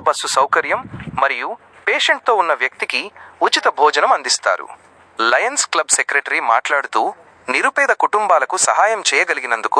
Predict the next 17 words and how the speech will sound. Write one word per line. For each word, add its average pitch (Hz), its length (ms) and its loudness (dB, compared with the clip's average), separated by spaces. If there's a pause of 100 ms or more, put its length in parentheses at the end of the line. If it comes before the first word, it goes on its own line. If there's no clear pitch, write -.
(140)
సంతోషం 202 480 0
వ్యక్తం 170 360 -2
చేశారు. 101 380 0 (480)
ఈ - 20 0 (160)
కార్యక్రమాన్ని 139 680 0 (380)
గ్రామ 160 220 2 (100)
ప్రజలు 143 340 -4
అభినందించి 120 600 -4 (480)
నిర్వాహకులకు 233 800 2
కృతజ్ఞతలు 151 600 -2
తెలిపారు. 107 400 0 (500)
నిర్వాహకులు 185 600 2 (1040)
లయన్స్ 202 440 0
క్లబ్ 101 280 -2 (400)
అధ్యక్షుడు - 520 0 (480)
వడ్లగట్ట 240 480 2 (120)
శంకర్, 160 380 -2